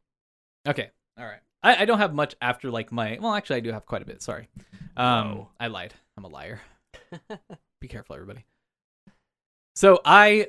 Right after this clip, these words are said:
Speaker 1: um, had the opportunity. Um, I don't know if anybody saw us on Twitter. I don't wanna, like, toot my own horn, but, um, I've, I've, every now and then I do get a chance to, uh, try out a game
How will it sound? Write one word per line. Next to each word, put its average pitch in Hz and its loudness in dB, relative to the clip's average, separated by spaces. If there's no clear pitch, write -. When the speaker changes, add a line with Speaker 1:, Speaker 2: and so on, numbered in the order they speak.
Speaker 1:
um, 139 2
had 127 -2
the 139 2
opportunity. 147 -4
Um, 120 -4
I 127 -2
don't 131 -2
know 127 0
if 127 -10
anybody 117 -6
saw 117 -6
us 113 -12
on 110 -12
Twitter. 113 -6
I 110 -10
don't 110 -8
wanna, 107 -8
like, 107 -10
toot 117 -12
my 113 -10
own 110 -8
horn, 110 -6
but, 208 0
um, 165 4
I've, 180 2
I've, 196 0
every 226 2
now 175 6
and 180 2
then 175 0
I 135 -4
do 151 0
get 147 2
a 131 -4
chance 135 -4
to, 123 -2
uh, 110 -4
try 131 0
out 123 2
a 123 -2
game 117 -4